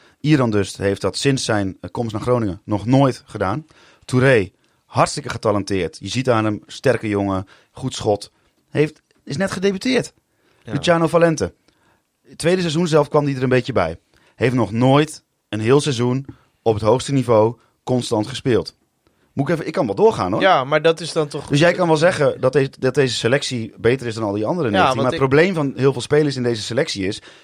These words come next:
Speaker 1: dat geldt ook voor Isaac Merta bijvoorbeeld, dat ze juist alles nog te bewijzen hebben. En dat er maar een paar
Speaker 2: Ja.
Speaker 1: jongens zijn die al ergens anders hebben laten zien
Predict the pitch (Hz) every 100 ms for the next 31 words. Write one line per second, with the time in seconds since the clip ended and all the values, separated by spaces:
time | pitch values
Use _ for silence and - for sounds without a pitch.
0 | _ 95 - 101 - 151 156 120 127 104
1 | 95 107 143 107 87 92 85 82 - -
2 | _ _ _ _ - - 131 139 170 -
3 | 123 123 113 117 - 113 107 107 104 95
4 | - 147 151 76 _ _ _ _ _ _
5 | _ _ - - 117 135 107 98 147 190
6 | 175 165 151 151 147 139 135 117 123 123
7 | 110 98 - 120 143 131 - - _ _
8 | _ _ 104 117 113 110 107 113 117